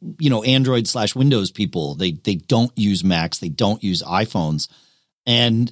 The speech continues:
as we were talking about, you know, the shows that we were watching,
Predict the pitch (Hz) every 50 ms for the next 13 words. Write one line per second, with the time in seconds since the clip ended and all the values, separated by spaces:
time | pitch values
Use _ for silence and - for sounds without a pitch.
0 | - - 127 127 - 127 127 110 113 - 123 117 113 95 120 123 117 95 104 104
1 | 98 87 - _ _ _ _ - 127 104 98 98 85 85 92 - - 107 110 127
2 | - - 101 87 90 87 87 85 80 82 80 - 101 95 95 92